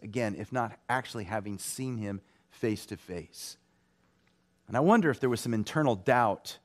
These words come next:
in this man's mind about whether or not Jesus of Nazareth really was the Son of God. Not only that, you remember when you read earlier in Acts at the stoning of Stephen,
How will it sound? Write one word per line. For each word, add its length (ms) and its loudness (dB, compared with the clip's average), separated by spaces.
in 400 0
this 200 -2
man's 340 -2
mind 500 -2
about 280 4
whether 260 4
or 40 2
not 420 2
Jesus 520 -4
of 120 -6
Nazareth 500 -2
really 220 -2
was 500 -4
the 100 -14
Son 240 -8
of 140 -12
God. 340 -16
Not 100 -2
only 200 6
that, 440 6
you 80 -4
remember 380 4
when 160 0
you 80 0
read 180 0
earlier 380 4
in 100 0
Acts 400 0
at 100 -8
the 60 -12
stoning 540 0
of 80 -4
Stephen, 500 -2